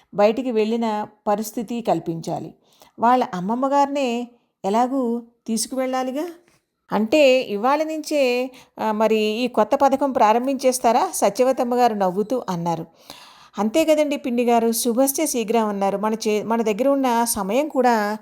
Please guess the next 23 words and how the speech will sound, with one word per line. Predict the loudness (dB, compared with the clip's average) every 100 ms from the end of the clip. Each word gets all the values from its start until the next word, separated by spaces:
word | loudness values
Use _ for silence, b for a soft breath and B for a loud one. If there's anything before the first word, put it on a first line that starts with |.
| B B B -4
చాలా | 0 2 2
తక్కువ | 0 -2 -2 0
కదా, | 0 -2 -4 B B
అందుకని | -4 0 2 2
మనం | 2 0
అనుకున్న | -2 -2 -4 -2 -2
పథకాన్ని | -2 -2 0 0 0 -4 -6
ఇవాళే | -6 0 2 2
అమలు | 2 0 -2
పరిచేద్దాం | -4 -4 -4 -2 -4
అనుకుంటున్నాను." | -6 -10 -12 -10 -12 -12 B B B B B B _ _ _ _ _ _ _ _ _ _ B B B -4
అనుకున్న | -2 0 -2 -2
పథకం | 0 0 0 -2
ప్రకారం | -2 2 2 2 -2
అమలు | -4 -4 -2 -2
చేద్దాం | -2 -2 -2 -4
అనుకోగానే | -4 -4 0 2 2 2 0 -2 -4 B B -4
మళ్ళీ | -2
పచ్చి | 0 -2 -2 0
వెలక్కాయ | 0 2 2 2
నోట్లో | 0 -2 -2
పడ్డ | 0 -2 -2
డై-, | 0 0 -2